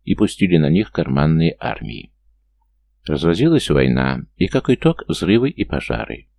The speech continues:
Долго можно рассказывать об этом, но дело в том, что многие знания утеряны и были забыты,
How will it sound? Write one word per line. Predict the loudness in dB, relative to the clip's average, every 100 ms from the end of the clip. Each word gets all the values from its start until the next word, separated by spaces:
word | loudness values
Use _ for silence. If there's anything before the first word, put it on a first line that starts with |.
| _ _ _ _ _
Долго | 6 6 4
можно | 0 0 -2
рассказывать | -2 -2 -2 0 0 -2 0
об | -2 0
этом, | -2 0 0
но | 2
дело | 2 2 2
в | 2
том, | 0
что | 0 -2
многие | -2 -2 0 -2
знания | 0 2 4 4
утеряны | 2 0 4 4 4 0
и | -2
были | 2 2
забыты, | 2 0 2 -2 -4 -16